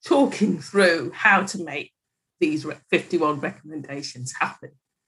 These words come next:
and overseeing them a little bit. And so that really gives me a little bit of continu-,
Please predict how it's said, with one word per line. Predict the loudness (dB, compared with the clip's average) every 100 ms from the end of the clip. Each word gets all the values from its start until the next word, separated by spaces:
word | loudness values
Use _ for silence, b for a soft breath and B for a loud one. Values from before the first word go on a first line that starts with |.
| _
and | -2 0
overseeing | 6 6 4 4 4 4 0
them | -4
a | -6
little | -8 -14 -16
bit. | -18 _ _ _ _ _ _
And | 0
so | 4 4 4 2 -4 _
that | 2 2 -4 _
really | 4 6 6 0
gives | -2 -4 -4
me | 0 4 4
a |
little | 2 -4 -6
bit | -4
of | -4 -6 _ _ -8
continu-, | -4 -4 -6 -20